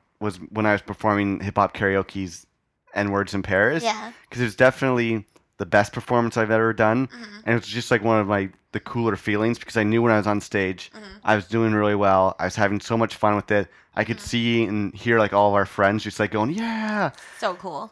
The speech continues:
Speaker 1: Uh, and, like, it's just one of those times where I'm like, "Oh, it's so much fun. I don't want this to end."
Speaker 2: Yeah.
Speaker 1: I put a crown on my head.
Speaker 2: <laughs>
Speaker 1: I threw it in the crowd, I think, to you.
Speaker 2: Yeah.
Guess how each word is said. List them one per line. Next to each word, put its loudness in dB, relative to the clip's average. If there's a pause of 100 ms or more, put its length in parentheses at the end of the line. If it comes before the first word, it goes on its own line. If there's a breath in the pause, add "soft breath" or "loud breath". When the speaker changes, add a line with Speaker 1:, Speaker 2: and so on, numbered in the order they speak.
(160)
Speaker 1:
Uh, 4
and, 0
like, -2
it's -4
just -4
one 6
of 6
those 2
times 0
where -2
I'm 0
like, -2
"Oh, -2
it's -6
so -2
much 0
fun. 0
I 2
don't 2
want 2
this -4
to -6
end." 0
Speaker 2:
Yeah. -8
Speaker 1:
I -2
put -4
a -2
crown 2
on 4
my 2
head. 2
Speaker 2:
<laughs> -6
Speaker 1:
I -4
threw 2
it 4
in 6
the 0
crowd, 4
I 2
think, -4
to -6
you. 2
Speaker 2:
Yeah. 0